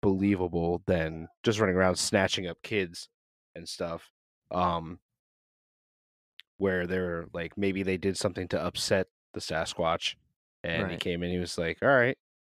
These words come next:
Speaker 1: all right, I see how it is," and just bounces him off the equipment and then throws his body to the side. That wouldn't be hard for a Sasquatch to do.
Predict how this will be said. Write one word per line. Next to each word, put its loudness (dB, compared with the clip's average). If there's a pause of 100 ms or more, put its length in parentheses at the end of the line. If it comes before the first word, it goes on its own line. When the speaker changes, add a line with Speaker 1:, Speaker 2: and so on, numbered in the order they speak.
Speaker 1:
all 6
right, 6
I 0
see 0
how 4
it 4
is," 0 (580)
and -4
just -4 (260)
bounces 2
him 0
off 2
the -2
equipment -4 (400)
and 2
then 0
throws 2
his -4
body 2
to -2
the -4
side. 0
That 4
wouldn't 2
be -4
hard -2
for -6
a -2
Sasquatch -2
to -6
do. -2